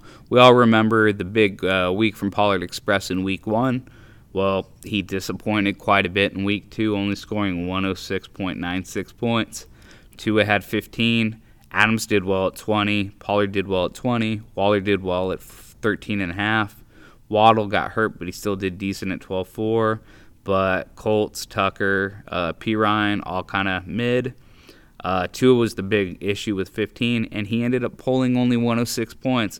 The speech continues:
And in a week two where there is point explosions, that's not enough to win.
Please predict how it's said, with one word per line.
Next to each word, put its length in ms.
And 180
in 220
a 80
week 380
two 400
where 120
there 200
is 180
point 480
explosions, 880
that's 280
not 180
enough 240
to 100
win. 480